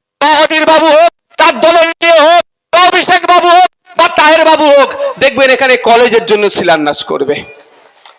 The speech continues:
ওদের দেখছো তো, যে ভালোই আমরা ভোট পেয়ে যাচ্ছি,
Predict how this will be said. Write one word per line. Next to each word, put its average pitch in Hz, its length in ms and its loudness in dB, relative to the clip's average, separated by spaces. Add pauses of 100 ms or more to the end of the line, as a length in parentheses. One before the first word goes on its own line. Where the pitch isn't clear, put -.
(540)
ওদের 180 300 -2
দেখছো 285 300 -2
তো, 285 140 -2
যে 247 120 0
ভালোই 254 340 -2
আমরা 269 200 0
ভোট 226 240 -2
পেয়ে 233 200 -4
যাচ্ছি, 196 460 -8